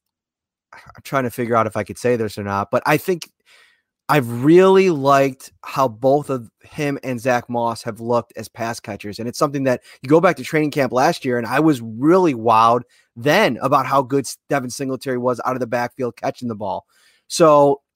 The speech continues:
more of that today. He had a couple receptions,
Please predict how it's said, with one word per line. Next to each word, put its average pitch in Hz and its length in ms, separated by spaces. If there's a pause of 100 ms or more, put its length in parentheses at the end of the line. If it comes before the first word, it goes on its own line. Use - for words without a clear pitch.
more 147 340
of 175 100
that 180 240
today. 165 360
He 143 80
had 123 120
a - 40
couple 165 300
receptions, 147 800